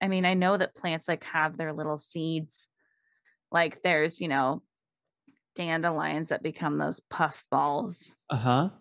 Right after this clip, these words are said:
Speaker 1: And then those, like, go on the wind.
Speaker 2: Yep.
Speaker 1: And, like, then they plant themselves
Speaker 2: <laughs>
Speaker 1: in other
Speaker 2: Sure.
Speaker 1: places, or pine cones, or, you know, there's all these different things
Speaker 2: Mm-hmm.
Speaker 1: that plants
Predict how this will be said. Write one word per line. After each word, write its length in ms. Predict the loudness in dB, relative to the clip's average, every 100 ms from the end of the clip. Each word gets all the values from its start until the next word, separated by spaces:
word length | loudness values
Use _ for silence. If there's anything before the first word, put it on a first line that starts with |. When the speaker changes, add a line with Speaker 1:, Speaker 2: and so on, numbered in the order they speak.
| _
Speaker 1:
And 100 | -6
then 80 | -2
those, 220 | 0 0 -2
like, 160 | -4 -2
go 220 | 2 4
on 120 | 4
the 100 | 2
wind. 480 | 2 2 2 0 -2 -8 _ _ _
Speaker 2:
Yep. 240 | -2 2 2
Speaker 1:
And, 100 | 0
like, 200 | -2 0
then 160 | 2
they 140 | 4 2
plant 400 | 0 -2 -2 -4
themselves 840 | -2 -2 0 2 0 -2 -10 -14 _ _ _ _ -20
Speaker 2:
<laughs> 520 | -6 -4 -2 -4 -2
Speaker 1:
in 100 | 0
other 220 | 2 2
Speaker 2:
Sure. 80 | 0
Speaker 1:
places, 800 | -2 -2 2 4 4 4 2 0
or 320 | 2 4 2 -2 _ _ _ _ _ _ _ _ -16
pine 360 | -4 -2 -2
cones, 460 | -2 -4 -4 -4 -4
or, 40 |
you 120 | -2 2
know, 100 | 4
there's 180 | 4
all 200 | 6 4
these 180 | 2 -4
different 320 | -4 -2 0
things 180 | 2 0
Speaker 2:
Mm-hmm. 40 | -2
Speaker 1:
that 160 | -6
plants 260 | -8 -8